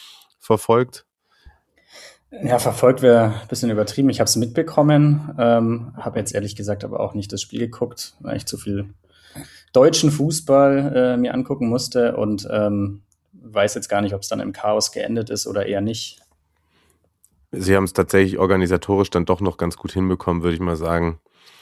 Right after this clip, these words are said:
Speaker 1: Äh, Lazio-Kurve, und das war natürlich ein bisschen schade, aber das liegt auch nicht nur an der Ansetzung, sondern in, insgesamt, glaub ich, Gemengelage, Fans, Lotito. Zum Coppa-Finale sind sie ja gekommen, aber beim Derby war eigentlich die, fast die gesamte Kurve,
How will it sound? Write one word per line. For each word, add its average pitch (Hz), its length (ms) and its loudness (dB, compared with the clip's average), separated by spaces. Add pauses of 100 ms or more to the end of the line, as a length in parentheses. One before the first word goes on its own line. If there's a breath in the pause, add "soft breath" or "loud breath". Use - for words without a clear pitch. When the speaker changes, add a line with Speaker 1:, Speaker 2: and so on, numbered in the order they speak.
(260 loud breath)
Speaker 1:
Äh, 92 220 4 (140)
Lazio-Kurve, 101 720 2
und 92 120 -2
das 95 160 2
war 95 80 2
natürlich 90 320 -2
ein - 20 -20
bisschen 92 220 -4
schade, 95 320 2
aber 87 100 2
das 85 160 -2
liegt - 220 -8
auch 82 160 -4
nicht 90 180 -4
nur 85 180 -2
an 85 180 -2
der 82 280 -2
Ansetzung, 92 540 0
sondern 85 320 -4
in, 80 540 -10
insgesamt, 90 640 -2 (340)
glaub 87 300 4
ich, - 240 -6 (680 loud breath)
Gemengelage, 90 840 4
Fans, 92 420 0
Lotito. 95 760 2 (100)
Zum 85 800 -6
Coppa-Finale 90 720 2
sind 85 160 -6
sie 90 80 -2
ja 87 120 4
gekommen, 92 420 0
aber 82 180 -2
beim 85 180 0
Derby 90 320 2
war 85 140 2
eigentlich 87 260 -4
die, 85 220 -8
fast - 400 -6
die 90 80 -10
gesamte 92 560 -4
Kurve, 95 540 0